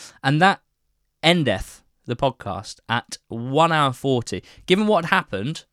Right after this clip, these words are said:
over the weekend, and given how long we spoke about a couple of those initial discussions in the Championship,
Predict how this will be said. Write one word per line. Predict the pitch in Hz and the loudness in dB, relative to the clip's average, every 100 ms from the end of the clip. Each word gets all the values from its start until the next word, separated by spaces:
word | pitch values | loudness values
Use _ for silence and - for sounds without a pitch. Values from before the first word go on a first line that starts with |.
| _ - | _ -6
over | 113 | -4
the | 113 | 0
weekend, | 107 107 110 139 156 _ _ _ _ | -2 0 -2 -2 -6 _ _ _ _
and | 120 | -2
given | 160 180 | 0 2
how | 165 170 | 2 4
long | 175 170 | 4 2
we | 143 | 0
spoke | - 139 | 0 0
about | 139 113 | 0 0
a | |
couple | - 143 139 | 0 -2 0
of | |
those | 135 135 123 - | 0 0 -2 -6
initial | 120 139 156 180 139 | -4 0 0 0 -2
discussions | 120 - 107 - 104 | -4 -4 -4 -4 -8
in | 104 | -8
the | 98 | -6
Championship, | 107 101 107 120 | -6 -6 -2 -2